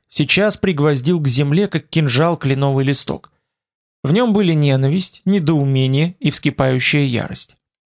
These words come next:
Собрав всю волю, он выпрямился, посмотрел на небо. Тучи быстро сдвигались. Он успел увидеть гигантский глаз, круглый, как у птицы, не мигающий, полный холодной нечеловеческой злобы.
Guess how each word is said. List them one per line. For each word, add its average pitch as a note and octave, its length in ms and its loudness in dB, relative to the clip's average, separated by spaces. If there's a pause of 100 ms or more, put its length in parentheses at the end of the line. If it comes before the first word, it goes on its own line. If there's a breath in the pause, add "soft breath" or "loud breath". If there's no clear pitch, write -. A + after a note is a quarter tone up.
(920)
Собрав G3+ 400 0
всю - 280 0
волю, C#3 360 0
он E3+ 160 0
выпрямился, D3 800 -2 (100)
посмотрел D3+ 540 0
на F#3+ 120 2
небо. A#2+ 380 -4 (720)
Тучи A#3+ 320 2
быстро F#3+ 460 0
сдвигались. D3 760 0 (160)
Он G#3+ 180 0
успел G3 360 0
увидеть F3+ 380 0
гигантский D3 540 -2
глаз, C3+ 500 -2 (100)
круглый, A#3+ 420 0
как F#3+ 240 -2
у D#3 60 -2
птицы, - 600 -2
не D3 140 2
мигающий, D3+ 880 0
полный F3 320 0
холодной D#3 560 0
нечеловеческой C#3+ 680 0
злобы. C#3+ 480 0